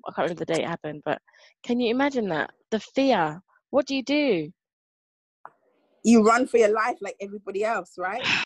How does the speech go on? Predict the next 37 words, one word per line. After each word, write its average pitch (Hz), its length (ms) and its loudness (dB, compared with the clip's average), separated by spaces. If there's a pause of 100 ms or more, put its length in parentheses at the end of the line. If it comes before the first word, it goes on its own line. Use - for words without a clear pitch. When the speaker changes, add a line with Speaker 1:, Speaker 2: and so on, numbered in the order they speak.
(200)
Speaker 2:
What, 214 420 0 (120)
what 226 220 0
else 226 260 0
can 208 100 -10
you 190 120 -6
do? 196 180 -6 (320)
But 262 120 2
it's 277 100 0
just 370 180 -2
really 285 300 -4
sad. 214 360 0
I 214 60 -4
just 269 240 -10
think, 254 240 -8 (220)
you 220 100 -10
know, 190 220 -2
like 202 160 -4
we've 214 120 -10
said 202 300 -4
before, 175 540 -4 (120)
I, 180 180 0 (100)
we 185 140 -2
are 180 80 -2 (100)
praying 214 260 -2
for - 180 -10
everyone 185 460 -4
that's 175 240 -10
lost 190 220 -8
their 185 120 0
homes 185 640 -6 (380)
and 180 200 -2
that's - 180 -12
lost, 185 260 -8 (100)
lost 196 280 -6
a 208 40 -10
loved 196 280 0
one. 165 420 -2